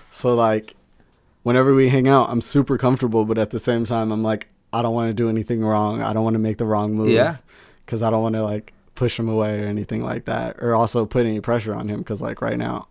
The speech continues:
Speaker 1: I'm just chilling.
Speaker 2: Yeah.
Speaker 1: But it's, it's a weird space. I've never been in a situation like that to, like, try to get to know someone that you already feel like you know.
Speaker 2: Mm-hmm.
Speaker 1: It's weird.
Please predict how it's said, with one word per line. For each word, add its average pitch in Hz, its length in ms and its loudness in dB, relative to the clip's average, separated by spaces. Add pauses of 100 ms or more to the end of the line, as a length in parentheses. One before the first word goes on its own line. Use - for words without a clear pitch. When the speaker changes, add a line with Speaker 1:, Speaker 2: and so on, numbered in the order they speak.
(120)
Speaker 1:
I'm 117 80 -4
just - 140 -8
chilling. 117 320 -4 (480)
Speaker 2:
Yeah. 117 220 0
Speaker 1:
But 117 300 2 (920)
it's, 127 240 0
it's 131 160 0
a 147 80 4
weird 135 220 6
space. 113 280 4
I've 107 80 -4
never 113 240 2
been 107 460 -2
in 120 80 0
a 110 60 2
situation 110 500 -2
like 104 160 -6
that 107 280 -4
to, 117 100 0
like, 113 220 0 (800)
try 131 200 4
to 127 100 2
get 123 180 2
to 131 100 0
know 117 260 4
someone 110 320 0
that 110 180 0
you 117 100 4
already 107 260 4
feel 113 200 0
like 110 160 -2
you 110 80 -4
know. 107 440 -6
Speaker 2:
Mm-hmm. 110 440 -6
Speaker 1:
It's 101 120 -6
weird. 101 300 -2